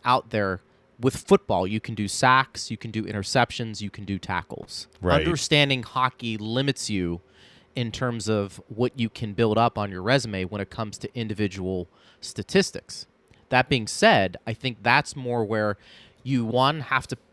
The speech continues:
Speaker 1: take into consideration probably the plus minus more for guys like that. Two, come up with more statistical numbers that equate to the player's greatness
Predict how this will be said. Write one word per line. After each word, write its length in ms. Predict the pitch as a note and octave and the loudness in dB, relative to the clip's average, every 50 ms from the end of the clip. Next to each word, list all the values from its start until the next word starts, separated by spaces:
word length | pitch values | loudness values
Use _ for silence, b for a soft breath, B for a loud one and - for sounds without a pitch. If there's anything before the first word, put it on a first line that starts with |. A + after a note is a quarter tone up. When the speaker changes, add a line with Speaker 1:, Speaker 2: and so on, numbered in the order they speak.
| _ _ _ | _ _ _
Speaker 1:
take 260 | - - D3 B2+ - | -6 -2 -2 0 0
into 120 | - D#3 C#3 | 0 -4 -4
consideration 880 | - D#3 C#3+ - - C#3+ B2+ A#2 A#2 A2+ G#2+ - - A#2 G#2+ G#2+ G#2 - b b b b b b b b - | -4 -6 -6 -2 0 2 2 4 4 2 2 0 -2 -4 -6 -8 -10 -12 b b b b b b b b -6
probably 480 | - - C3 C3+ D#3 D#3+ E3+ D3+ D#3 D3 | 2 6 8 10 10 8 6 2 4 2
the 100 | C#3+ C#3 | 2 2
plus 320 | - - C#3+ C3+ - - | 2 2 2 2 2 0
minus 460 | C3+ A#2 A2+ A#2 A#2 A#2 A2+ - - | -4 -2 -2 -2 -2 -2 -4 -4 -6
more 380 | B2 A2 A2 A2+ A#2+ B2+ C3+ B2 | -8 -6 -4 -2 0 0 0 -2
for 200 | - - C3 A#2+ | -4 -6 -4 0
guys 400 | A#2+ A2 A2 A2+ A2+ A#2+ - - | 2 4 6 6 4 4 2 -2
like 320 | F#2 F#2+ G2 F#2 - - | -4 -4 -4 -4 -4 -6
that. 260 | - E2 D#2+ F2 - - _ _ _ b b b b b b b b - | -10 -10 -10 -10 -12 -14 _ _ _ b b b b b b b b -10
Two, 600 | - - - A3 B3 G#3+ C#3 A2+ G#2+ A2+ A#2+ - _ b b b b b b b b b b | -4 2 4 6 8 8 8 6 4 2 -2 -8 _ b b b b b b b b b b
come 240 | - D#3 E3 E3 | 0 0 2 4
up 140 | F3+ F3+ - E3 | 4 4 4 2
with 140 | D3 - | -2 -2
more 460 | C#3+ C#3+ C#3+ D3+ D#3+ D#3+ E3 E3+ - - _ _ - _ _ - - - _ _ _ _ _ _ | 0 0 2 4 4 4 4 4 2 0 _ _ -20 _ _ -20 -20 -20 _ _ _ _ _ _
statistical 1300 | - - - - - - C#3+ - - - - F3+ F3 - - - - - E3+ D#3+ D#3 D3+ D3+ D3 D3 - _ _ _ _ _ _ _ _ _ _ _ _ _ - | -12 -10 -10 -8 -6 -6 -6 -6 -6 -6 -4 -4 -4 -4 -4 -6 -2 4 6 6 8 8 6 4 2 -2 _ _ _ _ _ _ _ _ _ _ _ _ _ -8
numbers 880 | A2 A#2 A#2+ C3+ D3+ D#3 B2 A#2 G2+ F#2+ G2 G2 F2+ - - - - - _ _ _ _ _ _ _ - | -2 2 4 4 4 4 2 0 0 0 0 -2 -4 -4 -6 -8 -8 -14 _ _ _ _ _ _ _ -8
that 160 | A2+ C3+ B2 | -2 0 0
equate 480 | B2+ - - - - - D3 C#3+ C#3 - | 0 -2 -4 -6 0 2 2 2 2 -2
to 80 | - - | -8 -6
the 100 | B3 - | -6 -6
player's 440 | - - C3+ B2 A#2+ A2+ A2 G2+ - | -4 0 0 2 2 2 0 -2 -6
greatness 680 | - - A2 A#2 A#2+ - - G#2 F2+ - - - - | -6 -2 2 2 2 0 -2 -6 -6 -6 -6 -10 -12